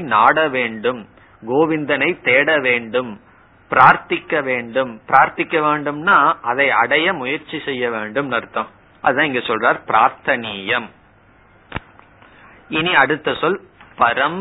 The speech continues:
விஜ்ஞானாத் யத் வரிஷ்டம் பிரஜானாம். அதுக்கு அன்வயம் எப்படின்னு சொன்னா, பிரஜானாம் விஜ்ஞானாத் பரம், ஜீவர்களுடைய ஞானத்திற்கு அப்பாற்பட்டதாக இருக்கின்றது, ஞானத்தினுடைய விஷயத்துக்குள்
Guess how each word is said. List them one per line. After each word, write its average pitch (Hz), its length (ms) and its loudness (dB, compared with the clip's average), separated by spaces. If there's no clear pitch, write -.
விஜ்ஞானாத் 135 1160 0
யத் 135 340 -10
வரிஷ்டம் 120 680 -6
பிரஜானாம். 104 800 -2
அதுக்கு 131 240 -2
அன்வயம் 151 440 -2
எப்படின்னு 139 380 -6
சொன்னா, 123 280 -2
பிரஜானாம் 147 920 2
விஜ்ஞானாத் 131 920 -4
பரம், 110 320 -4
ஜீவர்களுடைய 151 1120 0
ஞானத்திற்கு 131 1040 0
அப்பாற்பட்டதாக 123 1120 -2
இருக்கின்றது, 113 800 -6
ஞானத்தினுடைய 120 880 -2
விஷயத்துக்குள் 147 960 -4